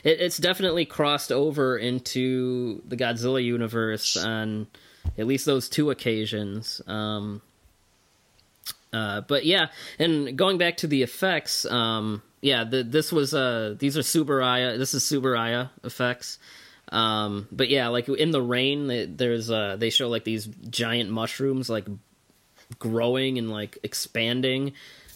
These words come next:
Um, which I guess what they had done, what they did was they took, like, um, some sort of, like, can-, sugary,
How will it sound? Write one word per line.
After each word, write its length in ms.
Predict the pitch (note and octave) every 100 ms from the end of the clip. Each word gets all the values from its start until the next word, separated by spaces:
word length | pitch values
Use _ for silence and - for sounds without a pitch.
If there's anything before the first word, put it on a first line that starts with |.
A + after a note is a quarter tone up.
| -
Um, 840 | A#2 A#2 A2+ A2+ G#2+ G2+ G2 A2+ -
which 200 | C#3+ F3
I 80 | E3+
guess 320 | D#3 F#3+ -
what 220 | E3 E3
they 140 | C#3 C#3
had 200 | B2+ A#2+
done, 440 | C3+ C#3 A#2 G#2
what 180 | A#2+ C#3+
they 100 | C#3
did 280 | A#2+ C#3 D3+
was 260 | C3 B2
they 120 | B2+ B2
took, 440 | - C#3 B2+ -
like, 340 | G#2+ G#2 G2
um, 500 | A2 G#2 G2+ G2 F#2+ A#2 _ _ _ _ _ _ _ _ _ _ _ _ - - - - -
some 240 | - G3+
sort 240 | - G3
of, 80 | E3+
like, 340 | C3+ A2+ - - _ _ -
can-, 360 | - D#3 C#3+
sugary, 1160 | - - G3+ G3 F#3+ F3 D#3+ D3+ D3 C#3 C3+ B2+